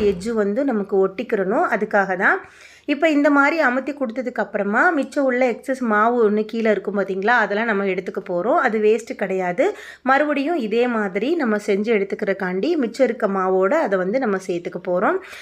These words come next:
இப்போ அடுப்புல வந்து ஒரு கடாய் வச்சுட்டு அதுல ஒரு ஒன்றரை ஸ்பூன் எண்ணெய் விட்டுக்கிட்டேன். நீங்க எண்ணெய் மட்டும் தான் சேர்க்கணும்னு கிடையாது,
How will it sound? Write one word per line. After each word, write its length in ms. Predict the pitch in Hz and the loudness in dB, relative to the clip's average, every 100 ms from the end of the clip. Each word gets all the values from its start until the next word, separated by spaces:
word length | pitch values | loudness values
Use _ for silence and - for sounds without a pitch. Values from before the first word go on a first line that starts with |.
| - - | -10 -4
இப்போ 240 | 320 339 | 2 4
அடுப்புல 380 | 294 262 302 330 | 4 2 0 -2
வந்து 240 | 294 262 302 | 0 0 2
ஒரு 160 | 247 247 | 2 2
கடாய் 360 | 220 208 233 | 0 2 0
வச்சுட்டு 380 | 226 220 - 269 339 | -2 -6 -6 -2 -2
அதுல 260 | 226 208 240 | -2 0 0
ஒரு 180 | 220 226 | 2 2
ஒன்றரை 260 | 202 226 | 2 0
ஸ்பூன் 300 | 240 - 269 247 | -2 -4 -2 0
எண்ணெய் 300 | 196 202 226 | 0 2 2
விட்டுக்கிட்டேன். 460 | 202 190 180 233 277 | 0 -2 -4 0 2
நீங்க 180 | 233 208 | 2 2
எண்ணெய் 300 | 202 208 262 | 2 2 2
மட்டும் 240 | 240 233 240 | 0 0 -2
தான் 140 | 240 | -2
சேர்க்கணும்னு 420 | 220 196 202 214 | -2 -2 -2 0
கிடையாது, 460 | 208 180 185 180 | 0 0 0 2